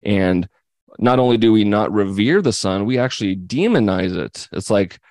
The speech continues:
do what you can to protect yourself from the sun, you know, slap on as many clothes and sunscreen and sunglasses as you can, like, be-, beware of the sun. And that's primarily because of the U V rays and, and the potential harm that can cause your skin. But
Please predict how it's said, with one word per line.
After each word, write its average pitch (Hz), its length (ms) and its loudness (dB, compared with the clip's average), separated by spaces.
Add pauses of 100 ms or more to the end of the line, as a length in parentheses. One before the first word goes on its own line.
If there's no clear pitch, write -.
(280)
do 127 120 4
what 170 140 4
you 101 80 -2
can 127 360 0
to 101 60 -6
protect 120 360 -2
yourself 113 300 -2
from 101 100 -6
the 92 80 -4
sun, 110 240 -2
you 101 40 -2
know, 95 220 0
slap 110 340 -2
on 107 120 -2
as 98 120 -4
many 98 220 -4
clothes 107 380 0
and 95 100 -4
sunscreen 104 540 -2
and 90 100 -4
sunglasses 104 640 -2
as 92 120 -2
you 92 120 -8
can, 98 360 -2 (300)
like, 87 380 -2 (360)
be-, 113 140 2
beware 113 420 4
of 104 120 0
the 85 80 -4
sun. 101 440 -2 (600)
And 107 160 0
that's 107 140 2
primarily 110 420 2
because 101 260 -2
of 95 100 -2
the 92 80 -2
U 98 280 0
V 104 220 0
rays 90 340 -2
and, 90 240 -4
and 95 140 -2
the 90 40 -4
potential 87 440 -4
harm 95 340 -2
that 90 120 -4
can 90 140 -4
cause 92 240 -2
your 71 80 -8
skin. 104 380 -2
But 92 260 0